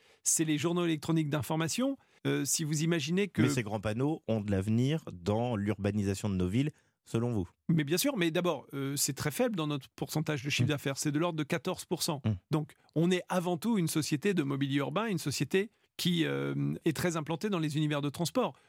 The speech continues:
Speaker 1: Donc la discussion aut-, autour de la, ce qu'on pourrait appeler la pollution visuelle,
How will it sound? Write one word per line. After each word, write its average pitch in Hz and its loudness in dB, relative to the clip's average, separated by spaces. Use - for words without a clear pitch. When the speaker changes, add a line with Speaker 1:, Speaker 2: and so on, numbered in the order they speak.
Speaker 1:
Donc 160 -2
la 156 -2
discussion 214 0
aut-, 165 -2
autour 165 0
de 156 0
la, 139 0
ce - -10
qu'on 156 -2
pourrait 165 -2
appeler 185 -2
la 151 -2
pollution 180 -2
visuelle, 151 0